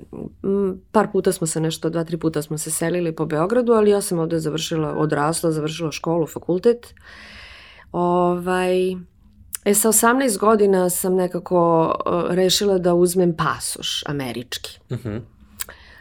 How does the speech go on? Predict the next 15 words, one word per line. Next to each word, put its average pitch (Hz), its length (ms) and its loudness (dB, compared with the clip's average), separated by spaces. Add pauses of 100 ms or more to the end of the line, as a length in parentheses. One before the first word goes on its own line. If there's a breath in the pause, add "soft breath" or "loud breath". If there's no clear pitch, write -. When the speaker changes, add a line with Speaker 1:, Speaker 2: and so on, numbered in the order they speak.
(160 loud breath)
Speaker 1:
Sa 160 100 -6
osamnaest 190 380 -2
godina 180 360 0
sam, 170 580 -2
ovaj, 165 380 -2
uzela 175 360 -2
američki 180 440 -2
pasoš, 262 560 0
m, - 60 -10 (380)
nisam 233 360 0
tad 214 280 0
nešto 190 280 -2
mnogo 202 260 0
razmišljala, 226 420 -2
rekao, 254 220 -4